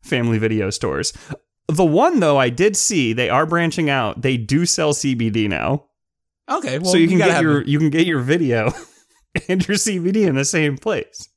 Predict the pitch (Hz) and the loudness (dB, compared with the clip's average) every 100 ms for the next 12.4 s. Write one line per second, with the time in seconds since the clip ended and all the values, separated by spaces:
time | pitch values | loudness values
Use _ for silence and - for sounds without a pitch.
0 | _ _ _ _ 262 - 113 104 - 320 | _ _ _ _ -14 -10 -8 -8 -8 -8
1 | 339 190 247 311 302 269 233 160 123 117 | -2 -2 -2 -2 -2 -2 -2 -2 -2 -4
2 | 139 117 120 117 104 107 107 104 127 117 | -4 -4 -4 -4 -4 -2 -4 -4 -4 -2
3 | 113 113 135 120 107 - 143 110 143 113 | -2 -2 -2 -2 -6 -4 -4 -2 -4 -4
4 | - 120 117 117 127 131 - - 160 214 | -4 -6 -8 -6 -4 -4 -8 -4 0 0
5 | 220 185 196 - - - - 196 196 202 | 0 -2 -2 -4 -10 -12 -4 -2 -2 -4
6 | 190 - - 226 240 247 240 202 202 208 | -4 -4 -4 -4 -4 -4 -4 -6 -6 -6
7 | 190 196 175 175 170 139 - - - - | -6 -6 -4 -4 -2 -2 -6 -10 -12 -12
8 | - - - - 185 175 - 147 139 170 | -16 -20 -14 -2 0 2 2 0 0 0
9 | 208 202 175 170 151 - 135 143 147 131 | 0 0 0 -2 -2 0 0 0 -2 -4
10 | 120 113 127 131 123 123 110 113 113 85 | -2 -2 -2 0 0 0 0 0 0 0
11 | 113 113 143 135 220 180 170 156 135 120 | 0 0 -2 0 0 2 2 2 2 0
12 | 117 120 110 104 | 0 0 0 -4